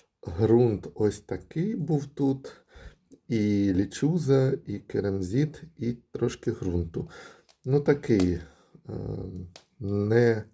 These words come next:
с-, ну, більш подібний до таких, до сукулентного ґрунту. Це я вирішив його розкопати і подивитися, що ж там всередині. А всередині ось така краса.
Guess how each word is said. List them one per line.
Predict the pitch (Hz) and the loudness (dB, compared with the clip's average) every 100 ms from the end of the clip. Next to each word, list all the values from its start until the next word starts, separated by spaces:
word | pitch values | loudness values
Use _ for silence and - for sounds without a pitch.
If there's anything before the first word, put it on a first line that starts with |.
| _ _ _ _ - _ _ - | _ _ _ _ -20 _ _ -8
с-, | - - | -8 0
ну, | 156 135 | 4 4
більш | 113 101 143 - | 4 4 4 2
подібний | - 123 135 107 110 | 0 2 2 0 0
до | 98 107 | 4 4
таких, | 113 - 104 - | 2 -2 -6 0
до | 98 | 0
сукулентного | 104 - - 95 82 80 - 87 87 | 0 -4 0 2 2 0 -4 -2 -2
ґрунту. | 90 92 82 - | 0 -2 -4 -6
Це | - 104 | 2 6
я | 95 | 6
вирішив | 87 98 92 90 - 95 87 | 6 4 2 0 -2 -4 -2
його | 95 92 98 95 | -2 0 0 0
розкопати | 95 - - - 143 165 120 | -2 -4 -6 0 0 0 -4
і | |
подивитися, | - 135 101 123 135 127 - 104 | -4 -2 4 4 2 -8 -8 -8
що | - - 117 120 | -10 -8 -2 -2
ж | 123 - | -2 -6
там | 107 104 104 - - - _ _ | -4 -4 -6 -12 -20 -20 _ _
всередині. | - - 101 90 85 85 113 135 | -4 2 4 4 4 2 0 2
А | 151 | 0
всередині | 151 131 185 151 117 | -2 -2 -2 -2 -4
ось | 117 | -6
така | - - 151 | -10 -4 -4
краса. | - 110 - - 90 90 | -4 -8 -6 0 2 2